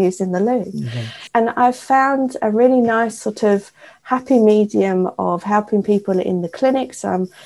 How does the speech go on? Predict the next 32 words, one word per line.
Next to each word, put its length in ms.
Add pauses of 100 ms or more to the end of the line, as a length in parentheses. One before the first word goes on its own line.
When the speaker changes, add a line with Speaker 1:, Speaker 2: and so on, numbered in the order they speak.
(140)
Speaker 1:
a 80
clinic 340
supervisor 680
there, 460
and 240
I 200
also 320
teach, 560 (440)
uh, 180
nutrigenomics 1120
and 460
some 300
of 100
the 160
easier 480
lectures, 540
you 60
know, 220
setting 400
up 200
in 100
practice 500
and 200 (260)
Speaker 2:
<laughs> 260
Speaker 1:
all 120
that 200
sort 200
of 80
stuff 280
as 200
well. 200
Speaker 2:
Right. 240